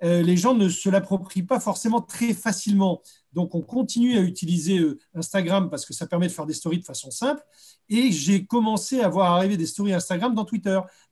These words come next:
depuis qu'ils ont mis en place les stories. En fait, je, ma, ma, ma, ma réflexion, elle vient, elle vient, euh, elle vient maintenant, c'est est-ce que ce n'est pas... Est-ce qu'on ne va pas faire de la création sur la plateforme qui est la plus simple à utiliser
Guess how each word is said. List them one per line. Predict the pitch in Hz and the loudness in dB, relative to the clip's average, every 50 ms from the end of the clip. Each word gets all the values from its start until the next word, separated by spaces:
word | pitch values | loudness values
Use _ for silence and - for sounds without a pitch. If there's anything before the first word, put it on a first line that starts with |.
| - | -6
depuis | 175 170 175 220 208 | -4 -4 -4 -4 -4
qu'ils | - 202 190 | -2 0 2
ont | 208 | 2
mis | 202 196 | 4 4
en | 196 185 | 2 2
place | 190 202 190 185 - | 2 0 -2 0 -2
les | 208 202 | -2 -4
stories. | 190 - - 202 180 190 185 180 185 - - - _ _ _ _ - | -4 -2 -2 -2 0 0 -2 -4 -6 -10 -20 -20 _ _ _ _ -10
En | - | -8
fait, | - - 240 247 185 | -4 -2 0 0 0
je, | 160 156 185 | -2 -6 -8
ma, | 190 202 175 180 196 202 202 | -6 -2 0 0 0 0 0
ma, | 190 190 190 180 180 175 | 0 0 0 0 0 -2
ma, | 165 170 170 165 | -2 -4 -4 -4
ma | 165 175 180 | -2 -2 0
réflexion, | 196 202 185 - 202 175 - - 262 262 226 | 0 0 -2 -2 -4 -4 -4 -4 -2 0 0
elle | 185 | 0
vient, | 156 170 180 180 180 180 | 0 0 0 0 0 0
elle | 170 165 | -2 -2
vient, | 156 143 160 208 214 214 208 196 | -2 -2 -2 -2 0 0 0 0
euh, | 175 165 156 147 147 160 160 175 - _ - - - - | 0 -2 -2 -4 -6 -8 -12 -14 -18 _ -20 -20 -16 -12
elle | 165 170 | -10 -8
vient | 147 190 180 | -4 -2 0
maintenant, | 180 175 - - 208 240 277 277 - _ _ _ _ - | 0 0 -2 -2 -2 -2 -4 -6 -8 _ _ _ _ -18
c'est | - - - 202 208 233 262 254 - - - _ _ _ - | -12 -6 -2 0 0 0 -2 -4 -8 -18 -20 _ _ _ -6
est-ce | 208 214 175 - - - - | -4 -4 -4 -4 -6 -10 -6
que | - 233 240 254 262 269 | -2 0 2 2 2 0
ce | - - - 208 | -2 -2 0 2
n'est | 202 196 214 185 | 2 2 2 0
pas... | - - - 208 196 190 180 156 - - _ _ _ _ _ _ _ - | 0 0 0 2 2 2 0 -2 -4 -8 _ _ _ _ _ _ _ -10
Est-ce | 180 175 - | -10 -6 -2
qu'on | 233 233 | 0 0
ne | 208 | 0
va | 208 214 | 0 -2
pas | - 220 208 | -2 -2 -2
faire | 190 - 208 190 175 | -2 0 0 0 0
de | |
la | 170 160 | -2 -4
création | 160 - - 196 240 233 214 180 - - - 202 190 180 165 - _ _ _ - | -4 -6 -4 -2 0 0 0 0 -2 -2 -2 0 0 0 -2 -6 _ _ _ -16
sur | - - - 247 233 | -12 -8 -4 -2 0
la | 220 214 | 0 0
plateforme | 175 196 202 190 - - - 190 190 185 180 160 135 - | 0 0 -2 -2 -2 -2 0 0 2 2 0 -2 -4 -8
qui | - - 170 | -6 -2 0
est | 175 | 0
la | 165 151 | 0 0
plus | - - - | -2 -6 -10
simple | 131 - - - 262 247 180 180 190 196 | -10 -6 -2 0 0 0 0 -2 -4 -4
à | 190 180 | -2 -2
utiliser | 190 175 - - 165 160 160 143 175 240 277 269 | -4 -4 -4 -6 -8 -8 -6 -4 -2 -4 -4 -4